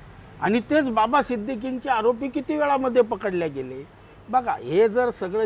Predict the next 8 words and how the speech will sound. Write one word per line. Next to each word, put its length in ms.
चित्र 280
बघितलं 540
तर 60
अनेक 440
मधल्या 420
काळामध्ये 680
तर 240
रोज, 440